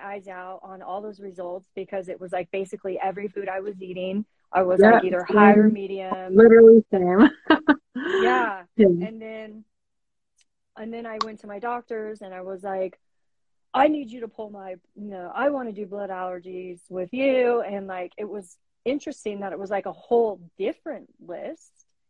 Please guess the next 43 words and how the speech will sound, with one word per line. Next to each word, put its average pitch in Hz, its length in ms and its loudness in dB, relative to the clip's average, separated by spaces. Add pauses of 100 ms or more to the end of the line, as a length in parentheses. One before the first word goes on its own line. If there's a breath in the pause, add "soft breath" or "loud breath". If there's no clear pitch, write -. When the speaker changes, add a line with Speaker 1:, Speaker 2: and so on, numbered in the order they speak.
(180)
Speaker 1:
of 196 120 -10
foods 185 260 -12
I 185 100 -8
was 185 80 0
Speaker 2:
Yeah. 185 120 4
Speaker 1:
reacting 175 560 -12
to. 180 320 -4 (600)
And 220 220 0
then 339 200 0
I 285 120 -8
was 233 180 -12
also 214 320 -12
listening 196 680 -14
to 196 160 -4
a 190 80 -4
certain 214 600 -6 (1040)
dumbass 214 600 2 (100)
celebrity 190 560 -12
doctor 190 600 -12
that 180 240 -14
said 180 260 -12
Speaker 2:
<laughs> 240 40 4
Speaker 1:
certain, 247 440 6 (220)
cut 196 200 -6
out 196 300 -2
cer-, - 400 -18
certain 240 460 -12
foods 202 380 -10
from 202 120 -16
your 190 140 -16
diet 196 420 -10
too. 262 340 -10 (440)
And 254 180 -8
I 269 40 -4
was 262 80 -6
already 240 180 -8
gluten-free, 208 520 -10
and 240 160 -10
I - 20 -6
was 262 80 -10
already 247 200 -8
di-, 185 300 -8
um, 185 360 -10